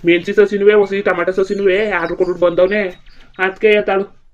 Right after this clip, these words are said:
ಹೋಗಿ ಬರೋಕಾಯ್ತದೆ, ಆ, ಹೊಲ ಉತ್ಬಿಟ್ಟು ಅಂದ್ಬಿಟ್ಟು ತಕ ಹೋಯ್ತಾ ಇದ್ದೆ ನಾನು.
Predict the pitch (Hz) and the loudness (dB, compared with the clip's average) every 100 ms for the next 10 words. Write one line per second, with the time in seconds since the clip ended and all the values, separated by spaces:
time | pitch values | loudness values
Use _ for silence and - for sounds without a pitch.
0 | 185 190 202 202 233 196 170 165 185 202 | 2 4 4 -2 2 4 4 4 2 2
1 | 208 196 190 202 196 160 - - - 180 | 0 -2 0 2 2 0 -4 -18 -6 0
2 | 175 170 165 190 202 175 196 185 190 202 | 4 4 4 2 2 -2 -4 -2 -4 -4
3 | 165 180 196 196 190 196 214 208 | -2 0 0 0 -2 -4 -4 -6